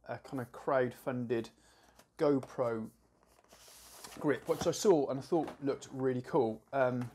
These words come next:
so it's, it's like a thick grip.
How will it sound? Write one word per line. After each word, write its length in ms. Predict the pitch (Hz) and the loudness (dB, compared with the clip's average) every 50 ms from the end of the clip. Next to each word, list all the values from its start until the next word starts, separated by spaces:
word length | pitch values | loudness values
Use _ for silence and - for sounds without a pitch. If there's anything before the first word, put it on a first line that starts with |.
| - | -12
so 480 | - - - - 165 127 110 110 117 120 - - _ _ _ - - - - - - - - - - - - - _ _ - | -14 -12 -6 -2 0 2 2 2 2 0 -2 -10 _ _ _ -20 -20 -20 -20 -20 -20 -20 -20 -20 -20 -20 -20 -20 _ _ 2
it's, 560 | - 139 - - - - - - - - - - - - - - - - - _ _ _ _ _ _ _ _ _ _ | 4 4 4 4 -2 -8 -6 -6 -6 -6 -8 -10 -14 -14 -14 -14 -14 -16 -18 _ _ _ _ _ _ _ _ _ _
it's 160 | 151 135 127 - | -10 -10 -6 -6
like 120 | 151 123 | -6 -6
a 40 | 135 | -6
thick 440 | 127 - - 175 - - - - - | -6 -4 -4 -4 -4 -4 -10 -18 -8
grip. 420 | - 147 139 127 120 120 117 - | -2 0 2 2 2 0 -2 -4